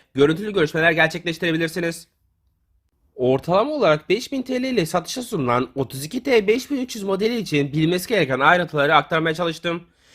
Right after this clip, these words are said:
Cihaz ile ilgili aklınıza takılanları yorumlardan bana sorabilirsiniz. Ben de bu yorumlarınıza hızlı bir şekilde cevap vermeye çalışıyorum. Ayrıca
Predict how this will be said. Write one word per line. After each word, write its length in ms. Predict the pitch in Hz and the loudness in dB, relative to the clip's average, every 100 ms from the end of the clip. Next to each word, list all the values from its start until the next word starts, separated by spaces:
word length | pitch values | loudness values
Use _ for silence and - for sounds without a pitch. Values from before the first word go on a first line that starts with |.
| - - | -20 -12
Cihaz 300 | 117 160 247 | 2 4 4
ile 160 | 311 226 | 2 -2
ilgili 280 | 110 117 127 | -2 2 2
aklınıza 380 | 143 165 202 | 2 0 -2
takılanları 720 | 262 208 147 110 104 107 165 190 - | -2 0 0 0 0 0 0 -2 -2
yorumlardan 540 | 165 208 220 202 208 | 4 4 6 4 4
bana 140 | 202 202 | 0 0
sorabilirsiniz. 680 | 208 190 196 190 202 202 - _ _ _ | 2 0 0 -4 -4 -6 -8 _ _ _
Ben 220 | 151 214 | 4 4
de 100 | 254 | 4
bu 80 | 247 | -2
yorumlarınıza 680 | 294 233 135 117 113 131 185 | -2 0 0 0 0 2 0
hızlı 360 | 135 160 190 214 | 0 -4 -4 -6
bir 40 | |
şekilde 260 | 180 175 180 | -2 -4 2
cevap 260 | 180 180 | 4 4
vermeye 260 | 185 185 185 | 4 2 0
çalışıyorum. 580 | 190 180 196 180 185 185 _ _ _ _ | -2 -4 -2 -2 -4 -8 _ _ _ _
Ayrıca 600 | - 156 226 254 135 127 | 4 4 4 0 0 0